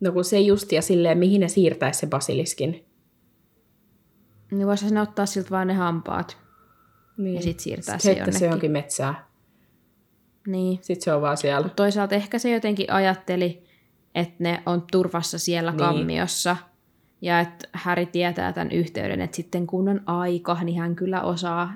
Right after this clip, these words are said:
Speaker 2: ja-, hakea ne sieltä.
Speaker 1: Mm.
Speaker 2: Tiedätkö?
Speaker 1: Niinpä.
Speaker 2: Että parempi olla siirtämättä, koska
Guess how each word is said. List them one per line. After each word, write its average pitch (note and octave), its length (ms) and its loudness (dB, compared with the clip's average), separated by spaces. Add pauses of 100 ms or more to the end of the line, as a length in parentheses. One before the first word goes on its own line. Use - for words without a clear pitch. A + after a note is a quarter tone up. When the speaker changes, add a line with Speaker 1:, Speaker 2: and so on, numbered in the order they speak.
Speaker 2:
ja-, - 120 -10 (120)
hakea F3 400 -2
ne F3+ 140 -4
sieltä. F#3 380 -2
Speaker 1:
Mm. F3 320 4 (920)
Speaker 2:
Tiedätkö? F#3 520 -4
Speaker 1:
Niinpä. E3 320 -2 (1400)
Speaker 2:
Että E3 200 -8
parempi F3+ 420 -4
olla C3+ 180 -2
siirtämättä, F3+ 680 -4
koska F#3 400 -4